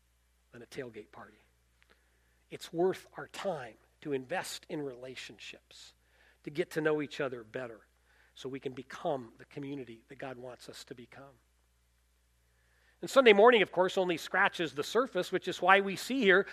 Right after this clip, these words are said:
that the early church met together during the week. They had meals together in their homes.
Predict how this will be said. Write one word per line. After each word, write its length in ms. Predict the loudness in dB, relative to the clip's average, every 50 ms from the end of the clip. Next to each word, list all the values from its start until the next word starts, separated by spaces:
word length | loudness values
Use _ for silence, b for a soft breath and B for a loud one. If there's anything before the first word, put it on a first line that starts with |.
| B B B
that 120 | 0 0 2
the 120 | 4 4
early 200 | 4 4 4 2
church 320 | 0 0 0 0 0 0
met 280 | 2 4 4 4 4 4
together 480 | 0 2 6 8 8 8 8 6 2 2
during 400 | 0 0 2 2 2 2 0 -2 2
the 100 | 2 2
week. 520 | 2 2 -4 -6 -6 -8 _ -20 -20 -20 _ _ _ _ B B B B B B B
They 60 | 8
had 120 | 8 8 8
meals 560 | 8 4 4 4 8 10 10 10 8 6 -2
together 460 | -2 0 6 8 8 8 8 6 4
in 80 | 4 4
their 120 | 2 0
homes. 380 | 0 -2 -4 -4 -2 -4 -6